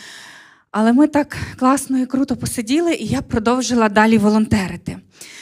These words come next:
Це був, ем, це був вже кінець травня, та, бо я не полетіла шостого травня. От, і, ем, мені дзвонить моя сестра.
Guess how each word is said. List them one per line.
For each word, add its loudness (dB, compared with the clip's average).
Це 2
був, 0
ем, 0
це -4
був -2
вже 0
кінець -4
травня, -2
та, -4
бо -6
я -6
не -6
полетіла -10
шостого -4
травня. 0
От, 0
і, 4
ем, -6
мені 2
дзвонить 2
моя 4
сестра. -8